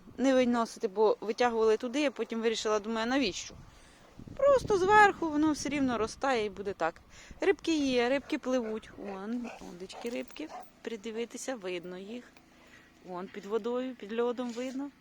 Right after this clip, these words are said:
бачите? Є рибки. Ми їх підкормлюємо. Звичайним сухим кормом. Да, П'єрушка, да. Розкажи й ти нам, чим ти займаєшся?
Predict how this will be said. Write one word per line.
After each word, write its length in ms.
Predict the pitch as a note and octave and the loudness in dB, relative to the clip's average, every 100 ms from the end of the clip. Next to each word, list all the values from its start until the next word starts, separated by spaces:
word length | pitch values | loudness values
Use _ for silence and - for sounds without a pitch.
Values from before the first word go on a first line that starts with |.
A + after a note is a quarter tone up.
| - | -16
бачите? 320 | C#4+ - - C#4 _ _ _ - _ - - - - - - | -14 -12 -14 -16 _ _ _ -20 _ -20 -20 -20 -20 -20 -16
Є 240 | G3 G3+ D#3+ | -4 -4 -2
рибки. 400 | F3+ A3 - C#4+ - - - - - - - - | -4 -6 -12 -14 -16 -20 -20 -20 -20 -20 -14 -4
Ми 100 | A4 | 0
їх 180 | F4+ - | 0 0
підкормлюємо. 880 | - C#4+ F#4 F4+ D#4+ D#4 C#4 C#4 C#4+ - - - - - - - - - A3 | -4 2 4 6 4 4 2 -2 -6 -14 -20 -20 -16 -14 -16 -20 -4 0 2
Звичайним 440 | F#4 A4 F4+ C#4+ | 6 8 8 6
сухим 360 | - - D4 C4+ | 2 0 2 2
кормом. 480 | E3+ E3 E3 F3 - F#3+ | 4 2 2 -6 -2 10
Да, 260 | G#3 F3+ | 12 12
П'єрушка, 580 | F3 G3+ A3 A#3 - C4 | 12 6 6 6 0 -2
да. 400 | A3+ E3 D#3 F#3 - - - - | 8 12 12 8 2 -20 -20 2
Розкажи 440 | - C4 C4+ G#3+ F#3+ | 4 6 6 6 4
й 60 | |
ти 220 | F#3 F#3 | 4 4
нам, 240 | F3 G3 A3+ - | 4 2 0 -4
чим 240 | - B3 | 0 2
ти 120 | A3+ | 2
займаєшся? 800 | A3+ A#3+ A#3+ A#3+ A#3+ A#3+ - C4 | 2 4 4 6 6 4 -2 -8